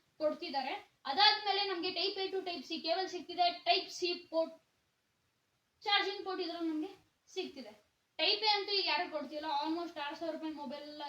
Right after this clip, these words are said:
ಇಂದ ಒಂದೂವರೆ ಲಕ್ಷದ Android ಮೊಬೈಲ್ಸ್ ಅಲ್ಲೆಲ್ಲ ನಮ್ಗೆ type C, Android ಏನ್ ಗುರು, iPhone,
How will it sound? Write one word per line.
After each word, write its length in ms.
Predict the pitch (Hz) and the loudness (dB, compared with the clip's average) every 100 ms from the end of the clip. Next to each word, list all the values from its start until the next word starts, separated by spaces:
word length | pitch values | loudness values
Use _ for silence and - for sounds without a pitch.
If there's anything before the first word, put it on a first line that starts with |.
| 277 277 | -6 -8
ಇಂದ 160 | 277 294 | -6 -6
ಒಂದೂವರೆ 440 | 285 269 302 294 | -4 -4 -4 -6
ಲಕ್ಷದ 240 | 277 294 - 240 269 | -8 -12 -8 -6 -4
Android 300 | 302 294 269 | -4 -6 -6
ಮೊಬೈಲ್ಸ್ 340 | 269 262 254 | -6 -8 -8
ಅಲ್ಲೆಲ್ಲ 280 | 262 254 254 | -8 -8 -8
ನಮ್ಗೆ 300 | 262 262 320 | -6 -6 -6
type 280 | - 311 - | -6 -8 -8
C, 40 | - - - 320 | -12 -16 -4 0
Android 260 | 392 392 403 | 2 2 2
ಏನ್ 200 | 415 359 | 0 -2
ಗುರು, 120 | 359 | -2
iPhone, 500 | 359 339 381 392 381 | 2 2 0 0 -2